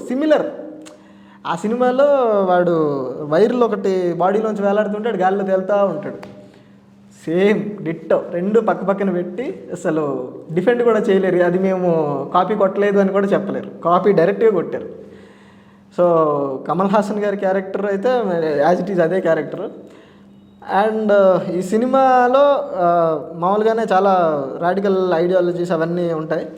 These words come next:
సినిమాకి డైలాగ్స్ చాలా ప్రాబ్లమాటిక్‌గా, ప్రాబ్లమాటిక్‌గా కాదు, ప్రా-, చాలా అంటే ఒక బ్యాక్, uh, సినిమాకి డైలాగ్ ఇంకాస్త బలంగా ఉండాల్సింది. ఎందుకంటే ఒక హోప్‌లెస్ సొసైటీలో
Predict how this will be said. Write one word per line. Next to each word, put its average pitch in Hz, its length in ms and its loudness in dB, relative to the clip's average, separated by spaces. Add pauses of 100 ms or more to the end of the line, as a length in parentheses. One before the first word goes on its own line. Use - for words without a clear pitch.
(360)
సినిమాకి 254 280 -2
డైలాగ్స్ 233 520 0
చాలా 196 160 -2
ప్రాబ్లమాటిక్‌గా, 180 760 -2
ప్రాబ్లమాటిక్‌గా 185 720 -2
కాదు, - 160 -12
ప్రా-, 139 580 -2
చాలా 185 320 0 (500)
అంటే 196 340 -2 (120)
ఒక 170 100 -8
బ్యాక్, 185 540 0
uh, 156 200 -8 (1120)
సినిమాకి 247 280 0
డైలాగ్ 226 280 2
ఇంకాస్త 214 320 -2
బలంగా 208 320 0
ఉండాల్సింది. 151 460 -4
ఎందుకంటే 196 540 0
ఒక 160 180 0
హోప్‌లెస్ 190 580 0
సొసైటీలో 202 800 0